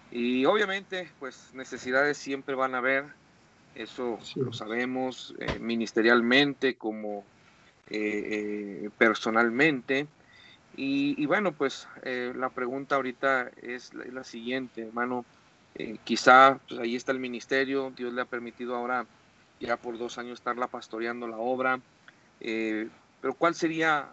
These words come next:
Speaker 1: ahorita la necesidad más grande en cuanto al ministerio, en cuanto a la obra del Señor allí, allí en, en Ibarra?
Speaker 2: Ya.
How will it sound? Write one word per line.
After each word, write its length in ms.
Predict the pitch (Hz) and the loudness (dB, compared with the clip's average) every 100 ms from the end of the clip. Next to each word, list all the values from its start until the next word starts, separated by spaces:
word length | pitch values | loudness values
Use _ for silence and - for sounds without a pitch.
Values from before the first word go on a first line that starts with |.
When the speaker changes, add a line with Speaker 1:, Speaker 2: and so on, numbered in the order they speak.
| - | -14
Speaker 1:
ahorita 480 | 123 131 - 143 | -12 -12 -10 -6
la 140 | 131 120 | -6 -8
necesidad 560 | 117 - 117 120 120 | -12 -16 -14 -8 -6
más 320 | 123 131 131 120 | -4 -4 -4 -4
grande 580 | 120 127 127 113 104 - _ _ - - | 0 0 0 -6 -10 -10 _ _ -14 -10
en 160 | 120 | -10
cuanto 420 | 110 123 117 110 117 | -2 0 0 4 4
al 120 | 110 | 4
ministerio, 840 | 110 110 104 - - 117 113 104 | 0 -4 -6 -10 2 2 4 -2
en 160 | 90 104 | -6 -8
cuanto 640 | 110 107 104 - 107 104 98 - - - _ | -4 -4 -2 2 2 2 -2 -12 -20 -20 _
a 100 | - | 4
la 140 | 113 | 6
obra 340 | 110 139 156 147 | 6 4 2 -4
del 160 | 127 | -8
Señor 440 | - 113 117 123 131 | -12 -16 -14 -12 -12
allí, 440 | 110 107 120 123 120 _ _ - - | -14 -8 -6 -6 -10 _ _ -20 -10
allí 380 | 107 104 117 117 | -8 0 2 2
en, 140 | 107 | 0
en 160 | 110 110 | -4 -4
Ibarra? 520 | 104 107 107 104 101 - _ _ _ _ _ _ _ _ _ _ - 147 127 139 | 6 8 8 4 -6 -10 _ _ _ _ _ _ _ _ _ _ -10 -4 0 4
Speaker 2:
Ya. 360 | 127 123 131 | 8 10 8